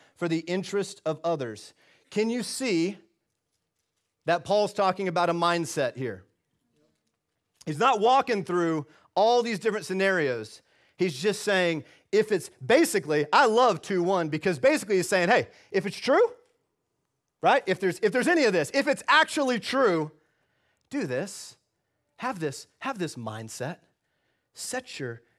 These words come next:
set your heart, set your attention to, to do this thing right here." Let's keep going. Five, "Let this mind,"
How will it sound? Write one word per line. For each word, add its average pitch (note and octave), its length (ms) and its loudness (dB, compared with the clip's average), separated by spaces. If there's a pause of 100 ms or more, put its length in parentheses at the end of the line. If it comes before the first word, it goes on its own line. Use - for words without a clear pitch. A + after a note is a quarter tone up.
set - 300 -6
your D#3+ 100 -6
heart, D#3 300 -4
set C4+ 300 -6
your D#3+ 100 -4
attention D3+ 580 -10 (280)
to, C3+ 200 -6 (180)
to D#3 100 -6
do D3+ 340 -6
this D#3 240 -6
thing D3 240 -6
right D3 220 0
here." E3 280 -2 (120)
Let's F3 160 -4
keep G#3 160 -6
going. D#3 260 0 (100)
Five, D3+ 320 2 (460)
"Let G3+ 300 2
this A3 200 2
mind," E3 760 0